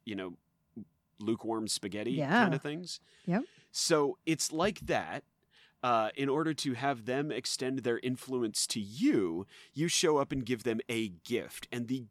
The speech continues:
Speaker 1: gift is, like, usually a thousand gold pieces.
Speaker 2: I have to say, I have never thought of charging people to come to my parties, but I think it's time.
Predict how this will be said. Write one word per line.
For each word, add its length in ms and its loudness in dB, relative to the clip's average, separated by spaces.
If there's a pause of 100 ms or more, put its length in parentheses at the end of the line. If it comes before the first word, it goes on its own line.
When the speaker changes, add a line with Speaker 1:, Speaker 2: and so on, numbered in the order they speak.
Speaker 1:
gift 580 0 (480)
is, 300 2
like, 400 0 (340)
usually 600 2
a 40 4
thousand 480 -4
gold 240 -6
pieces. 500 -12 (220)
Speaker 2:
I 220 0 (120)
have 200 2
to 80 -12
say, 200 4
I 100 6
have 240 6
never 320 2
thought 360 0
of 180 -8
charging 460 0
people 340 -2
to 120 -2
come 200 -4
to 100 -14
my 120 -6
parties, 520 -2
but 160 -2
I 120 2
think 220 0
it's 160 -2
time. 500 -8